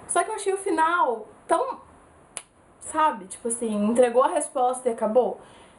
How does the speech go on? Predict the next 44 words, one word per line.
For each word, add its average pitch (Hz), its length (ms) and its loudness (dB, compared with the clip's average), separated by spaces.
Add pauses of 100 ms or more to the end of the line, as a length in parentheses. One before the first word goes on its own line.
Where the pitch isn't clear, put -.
(600)
Você 359 180 0
passa 403 240 -4
o 349 40 2
livro 403 200 0
inteiro 370 280 -2
tentando 349 300 -2
entender 302 240 2
uma 285 180 -2
coisa. 190 440 -4 (420)
E 277 100 -4
aí 311 120 -2
chega 311 300 -2
no 311 80 -2
final 311 460 0
e - 20 -4
explica 320 300 -10
em 294 40 -4
duas 311 160 -2
páginas 262 400 -4
e 233 40 0
acaba. 233 360 -4
Tá, - 160 -8
não 240 100 -6
foi 339 160 0
em - 20 2
duas 330 180 4
páginas, 208 420 -2
mas 240 160 2
eu 247 60 6
acho 254 160 2
que - 60 -10
deu 285 120 0
pra 320 120 -8
entender. 269 440 2 (380)
O 254 80 -2
final 294 440 4
foi 311 140 0
muito 311 280 -2
rápido 247 460 -2
e 277 40 2
até 277 220 0
um 330 80 -4
pouco 339 320 -6
confuso. 240 760 2